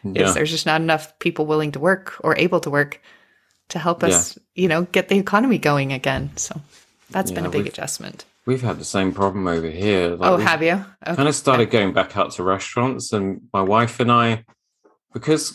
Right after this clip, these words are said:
Speaker 2: customer service is such a key component of what we do as our day-to-day business,
Speaker 1: Do.
Speaker 2: so we really,
Speaker 1: Do.
Speaker 2: really notice and feel it when something's kind of off somewhere. And so
Speaker 1: Mm-hmm.
Speaker 2: going back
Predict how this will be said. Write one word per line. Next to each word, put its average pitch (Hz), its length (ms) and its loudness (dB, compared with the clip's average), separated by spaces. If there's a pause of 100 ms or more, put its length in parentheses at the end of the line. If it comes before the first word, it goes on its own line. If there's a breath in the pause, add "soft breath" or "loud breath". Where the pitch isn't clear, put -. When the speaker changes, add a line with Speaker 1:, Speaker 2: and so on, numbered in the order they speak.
(100)
Speaker 2:
customer 123 340 0
service 107 460 2
is 101 100 -2
such - 220 -4
a - 20 -14
key - 220 -4
component 92 380 -2
of 85 120 -2
what 90 200 0
we 95 100 2
do 95 260 4
as 90 120 0
our 90 120 2
day-to-day 90 500 2
business, 110 680 -2 (460 soft breath)
Speaker 1:
Do. 240 100 -10
Speaker 2:
so 151 100 0
we 127 180 2
really, 117 420 4
Speaker 1:
Do. 101 60 2
Speaker 2:
really 101 200 2
notice 101 500 0
and 95 240 -2
feel 101 360 4
it - 240 2 (120)
when 101 400 -2 (120)
something's 95 500 -4
kind 101 220 0
of 87 100 0
off 101 200 2
somewhere. 123 520 2 (540 soft breath)
And 95 200 -2
so 113 120 0
Speaker 1:
Mm-hmm. 110 80 0
Speaker 2:
going 120 240 4
back 113 360 0